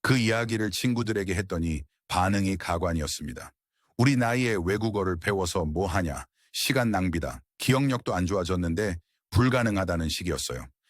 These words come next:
하지만 저는 포기하지 않고 계속 배웠어요. 여섯 개월 후에 간단한 대화 정도는 할 수 있게 되었죠. 그런데 친구들은 여전히 부정적이었어요.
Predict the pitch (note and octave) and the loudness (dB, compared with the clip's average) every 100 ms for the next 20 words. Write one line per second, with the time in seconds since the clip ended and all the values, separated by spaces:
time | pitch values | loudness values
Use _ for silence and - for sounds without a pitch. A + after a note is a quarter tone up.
0 | _ _ - C3+ C3 A#2 G2+ G#2 G2 - | _ _ -2 0 2 0 0 -2 0 0
1 | A#2+ A#2 G2+ F#2+ E2 - F#2+ D#2+ - G2 | 0 0 0 -2 -4 -4 -6 -6 -2 0
2 | G2 E2 D#2+ D2 - B1+ B1+ _ _ _ | 0 -2 -2 -2 -6 -8 -12 _ _ _
3 | - - G#2+ A2 D3 B2+ A#2 G#2 G2+ F2 | -20 -2 2 2 2 0 0 2 2 0
4 | G2 F2 - G2+ F#2+ F#2 E2 F2 E2+ E2+ | -2 -2 -2 0 0 -2 0 0 0 -2
5 | D#2+ D#2+ D#2 G2 F2+ D#2+ D2 D#2+ C#2+ C2 | -2 -2 -2 -2 -2 -4 -4 -4 -4 -6
6 | - C2+ - _ _ _ _ _ B2 B2+ | -10 -12 -16 _ _ _ _ _ 2 4
7 | A2+ C#3 A2+ - - D3+ C#3+ A#2+ G#2+ D#2+ | 4 0 -2 -2 0 0 2 0 0 0
8 | D#2+ F2+ E2+ - E2 F#2 E2+ E2 D#2+ C#2 | 0 -2 -2 -2 0 2 0 0 -2 -4
9 | - C2+ | -6 -8